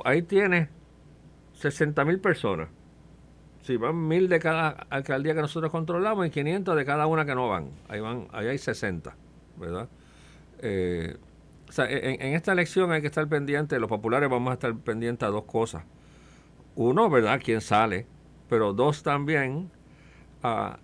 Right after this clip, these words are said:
a, a la cantidad de gente que se movilice. Porque, eh, esa, eh,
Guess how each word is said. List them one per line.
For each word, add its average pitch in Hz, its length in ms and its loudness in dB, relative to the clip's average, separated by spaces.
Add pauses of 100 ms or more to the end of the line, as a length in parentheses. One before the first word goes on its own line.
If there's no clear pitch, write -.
a, 143 60 -8
a 120 180 -2
la 120 100 2
cantidad 117 400 2
de 135 60 4
gente 143 240 -2
que 123 80 -6
se 117 140 -4
movilice. 90 560 -2 (760)
Porque, 98 600 -2 (520)
eh, 123 160 0
esa, 143 360 0
eh, - 60 -12